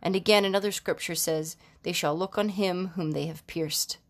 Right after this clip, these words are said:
After this, Joseph of Arimathea, who was a disciple of Jesus, but secretly, for fear of the Jews,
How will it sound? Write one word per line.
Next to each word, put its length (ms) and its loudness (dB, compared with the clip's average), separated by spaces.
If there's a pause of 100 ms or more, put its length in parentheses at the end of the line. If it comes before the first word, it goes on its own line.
(580)
After 320 4
this, 380 2
Joseph 460 2
of 160 0
Arimathea, 800 0
who 80 -4
was 180 2
a 60 0
disciple 500 0
of 120 -2
Jesus, 460 -6
but 200 -8
secretly, 560 -6
for 160 -12
fear 220 -4
of 80 -4
the 60 -6
Jews, 460 -4